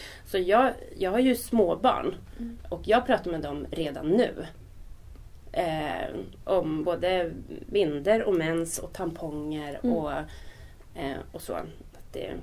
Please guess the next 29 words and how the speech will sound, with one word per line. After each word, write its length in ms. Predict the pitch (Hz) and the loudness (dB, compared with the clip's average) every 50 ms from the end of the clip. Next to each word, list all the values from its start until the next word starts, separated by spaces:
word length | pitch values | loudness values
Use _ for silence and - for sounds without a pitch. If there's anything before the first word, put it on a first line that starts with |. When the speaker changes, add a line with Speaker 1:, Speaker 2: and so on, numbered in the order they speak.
| - | -10
Speaker 1:
kommer 400 | - - - - - 55 - - - - - - - - - - - - - - | -10 -10 -8 -8 -8 -8 -10 -12 -12 -12 -12 -12 -12 -12 -14 -14 -14 -12 -14 -8
blod 280 | - 165 170 175 170 165 | -4 -2 -2 -2 -2 -2
ur 60 | 165 | -4
snippan 540 | 160 - 185 170 160 - - - - 151 160 | -2 -2 -4 -4 -4 -8 -8 -4 -2 -2 0
när 60 | 156 | 2
Speaker 2:
Mm. 120 | 240 226 233 | 2 2 2
Speaker 1:
man 80 | - 151 | 0 -2
blir 180 | 151 151 147 | -4 -6 -4
mamma 560 | 139 151 156 156 147 - - - 90 98 - | -4 -4 -4 -4 -4 -6 -8 -6 -6 -6 -6
och 120 | - - - | -6 -6 -8
så. 100 | - - - - | -8 -8 4 6
Speaker 2:
Kommer, 240 | - 247 247 226 226 | 10 10 10 10 10
kommer 220 | - 247 226 240 | 6 6 6 8
de 120 | 247 254 | 6 6
bli 140 | 240 226 214 | 6 4 4
mensade 300 | 202 202 202 208 - - | 2 2 -2 -2 -4 -4
själva? 300 | - - 220 233 240 - - - - | -4 -4 -4 -4 -4 -6 -6 -6 -6
Eller 160 | 110 113 - | -4 -4 -4
är 60 | 110 | -4
de 200 | 110 110 214 - - - - - - - - - | -4 -6 -8 -10 -12 -16 -16 -16 -16 -16 -4 0
Speaker 1:
Jag 100 | 226 214 | 4 6
har 100 | 254 254 | 8 8
en 80 | 220 | 6
pojke 300 | - 196 180 170 - 180 | 6 2 0 0 0 -4
och 60 | 170 | -4
en 60 | 151 151 | -4 -6
flicka. 320 | - - - - - - - | -8 -10 -10 -8 -4 0 2
Speaker 2:
Okej, 200 | 247 240 247 - - | 2 0 0 -6 -6
mm. 160 | 208 208 | -6 -6